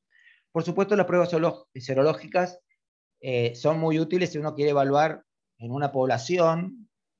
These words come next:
eh, general y saber qué población estuvo expuesta al virus y qué no. Eso, tengo entendido que ahora en las ceras estaban,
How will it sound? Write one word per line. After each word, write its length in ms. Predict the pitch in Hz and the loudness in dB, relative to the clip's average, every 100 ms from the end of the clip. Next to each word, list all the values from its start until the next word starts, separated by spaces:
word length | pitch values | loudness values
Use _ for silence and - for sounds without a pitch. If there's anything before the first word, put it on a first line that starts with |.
| _ _ _ _ - | _ _ _ _ -10
eh, 560 | 110 104 104 104 101 | -6 -4 -4 -6 -8
general 640 | - 120 147 165 165 180 - _ | -4 -2 4 4 4 2 -4 _
y 240 | - 120 113 | -12 -8 -6
saber 460 | 120 123 139 139 - | -2 0 -2 -4 -8
qué 120 | 139 | -6
población 540 | 147 139 120 143 151 | -2 -4 -4 -6 -6
estuvo 300 | 135 - 143 | -8 -4 -4
expuesta 320 | 139 135 135 | -4 -10 -4
al 100 | 139 | -2
virus 360 | 135 156 151 123 | 0 -2 0 -2
y 40 | |
qué 120 | 127 131 | -6 -4
no. 360 | 147 147 - _ _ | -2 -2 -6 _ _
Eso, 480 | - - 139 131 - _ _ _ _ _ _ _ | -14 0 0 0 -6 _ _ _ _ _ _ _
tengo 180 | 180 190 | -4 -4
entendido 420 | 190 175 180 190 | 0 0 2 2
que 80 | 180 | 0
ahora 140 | 165 | -2
en 100 | 170 | -2
las 180 | 156 139 | -4 -4
ceras 340 | 190 202 190 160 | -4 -2 -2 -4
estaban, 420 | 147 156 156 | -4 -2 -2